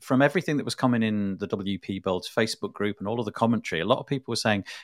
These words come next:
"Yeah, it's really stable, it's really lean, it works really well." And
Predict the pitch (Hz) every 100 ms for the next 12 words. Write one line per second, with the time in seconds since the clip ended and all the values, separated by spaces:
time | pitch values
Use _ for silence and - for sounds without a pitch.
0 | - 135 - 139 117 - 120 120 113 -
1 | 113 101 104 117 117 107 92 104 104 -
2 | 92 90 104 107 101 - - - - 135
3 | 139 139